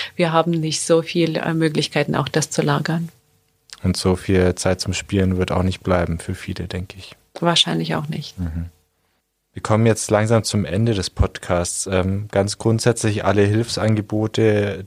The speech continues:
Speaker 2: den Link zur Internetseite des ukrainischen Vereins und so weiter, den finden Hörerinnen und Hörer auch unten in der Podcast-Beschreibung. Also ihr müsst nicht mitschreiben,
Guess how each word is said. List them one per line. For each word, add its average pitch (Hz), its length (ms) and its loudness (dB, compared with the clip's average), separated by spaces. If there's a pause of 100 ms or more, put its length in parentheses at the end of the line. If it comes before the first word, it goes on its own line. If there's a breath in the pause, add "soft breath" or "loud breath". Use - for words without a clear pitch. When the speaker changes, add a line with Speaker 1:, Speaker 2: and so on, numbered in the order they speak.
(100)
Speaker 2:
den 98 140 0
Link 101 500 0
zur 101 260 0
Internetseite 101 800 0
des 98 200 -6
ukrainischen 98 500 0
Vereins 104 580 0 (460 loud breath)
und 110 160 0
so 107 180 2
weiter, 107 600 4 (160)
den 101 200 2
finden 107 320 0
Hörerinnen 101 420 0
und 92 100 -8
Hörer 98 360 2
auch 90 280 -6
unten 107 400 0
in 92 120 2
der 90 160 2
Podcast-Beschreibung. 92 1200 -2 (640 loud breath)
Also 92 440 2 (100)
ihr 101 80 0
müsst 101 220 -2
nicht 95 140 0
mitschreiben, 117 640 2